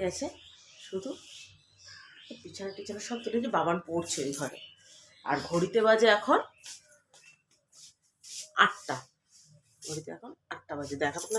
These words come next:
যাবে না, ব্যাক ক্যামেরা করলে পরিষ্কার দেখানো যেত। তো চলো আমি এই কটা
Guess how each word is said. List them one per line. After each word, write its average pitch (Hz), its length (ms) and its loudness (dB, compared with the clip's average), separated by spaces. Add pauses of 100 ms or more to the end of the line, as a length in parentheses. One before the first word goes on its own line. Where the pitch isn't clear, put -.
(140)
যাবে 196 220 0
না, - 60 -6 (560)
ব্যাক 170 200 0
ক্যামেরা 180 260 -4
করলে 247 220 -2
পরিষ্কার 170 280 -4 (100)
দেখানো 135 300 -8
যেত। - 120 -16 (140)
তো 180 60 -14 (120)
চলো 170 200 -6 (680)
আমি 151 220 -4
এই 139 120 0
কটা 165 180 -2